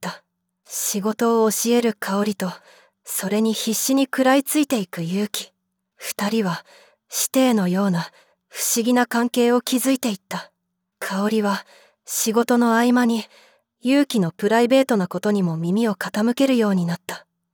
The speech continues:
「彼女とかはいないの？」「いません。大学では、勉強に追われていて、なかなか恋愛する余裕がなくて。」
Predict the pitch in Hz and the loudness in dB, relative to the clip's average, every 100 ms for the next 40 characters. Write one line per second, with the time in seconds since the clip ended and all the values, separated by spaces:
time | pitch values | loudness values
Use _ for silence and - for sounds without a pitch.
0 | _ _ _ - 240 247 247 220 180 - | _ _ _ -6 0 0 0 -2 -4 -4
1 | 170 160 180 202 220 190 175 - _ _ | -6 -4 -2 0 0 0 -4 -10 _ _
2 | _ _ _ _ _ _ 208 208 226 240 | _ _ _ _ _ _ -4 -2 -2 -2
3 | 208 - _ _ _ _ - 185 196 208 | -4 -8 _ _ _ _ -14 -8 -4 -2
4 | 202 - 220 202 170 - - _ _ _ | -4 -2 -2 -2 -4 -8 -20 _ _ _
5 | _ 196 214 - 214 220 214 208 220 226 | _ -2 -2 0 0 2 2 2 2 0
6 | 240 220 - 196 - - _ _ _ 202 | -2 -2 -4 -6 -8 -20 _ _ _ -6
7 | 190 220 226 233 226 220 247 247 247 - | -4 0 0 0 2 2 2 2 2 0
8 | 233 220 214 233 254 262 247 254 - 202 | 0 2 2 2 2 2 0 -2 -6 -10
9 | - | -12